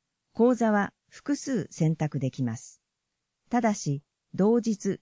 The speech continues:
同時間帯の講座はいずれか一つのみです。申し込み先は、郵便番号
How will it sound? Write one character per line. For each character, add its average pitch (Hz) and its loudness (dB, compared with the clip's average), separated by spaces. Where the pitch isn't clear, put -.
同 208 2
時 202 -2
間 214 0
帯 190 0
の 170 0
講 165 -2
座 151 -2
は 139 -2
い 147 2
ず 208 2
れ 220 2
か 196 -2
一 202 -4
つ - -6
の 135 2
み 120 0
で 85 -8
す。 - -16
申 233 6
し - -10
込 240 0
み 233 4
先 202 -2
は、 170 0
郵 226 4
便 262 4
番 226 2
号 113 -2